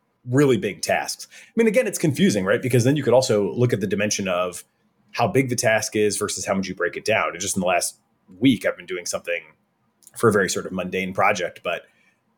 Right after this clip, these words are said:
uh, actually using G P T four to run evals on other language model output, I have found that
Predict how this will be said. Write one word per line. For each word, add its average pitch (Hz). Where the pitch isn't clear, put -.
uh, 82
actually 139
using 120
G 107
P 107
T 98
four 104
to 101
run 104
evals 113
on 95
other 98
language 95
model 82
output, 98
I 101
have 107
found 101
that 87